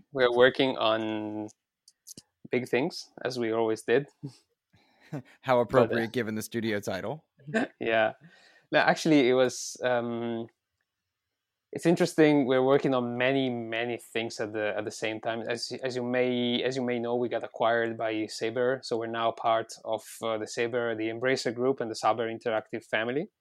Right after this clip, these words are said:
Speaker 1: which
Speaker 2: Mm-hmm.
Speaker 1: was, like, uh, extremely interesting for us. That now we can, like, uh, <laughs> boot up Skype and talk to Todd Hollinshead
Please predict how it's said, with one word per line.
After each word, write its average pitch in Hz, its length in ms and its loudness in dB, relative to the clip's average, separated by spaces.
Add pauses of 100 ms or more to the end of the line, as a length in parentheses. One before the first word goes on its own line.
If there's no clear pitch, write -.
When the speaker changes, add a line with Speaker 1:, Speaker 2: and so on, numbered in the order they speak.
(400)
Speaker 1:
which - 100 -6
Speaker 2:
Mm-hmm. 123 100 -2
Speaker 1:
was, 113 420 -2 (120)
like, 107 260 -2
uh, 101 360 -4 (920)
extremely 147 560 4
interesting 143 380 0
for - 180 -2
us. 117 260 6
That 110 140 -8
now 110 140 -2
we 117 120 -2
can, 110 460 -6
like, 101 200 -6 (240)
uh, - 400 -12 (1400)
<laughs> 185 280 4 (320)
boot 175 380 6
up 156 120 8
Skype 143 420 8
and 123 220 0
talk 123 300 2
to 120 440 0
Todd 117 140 -4
Hollinshead 117 520 0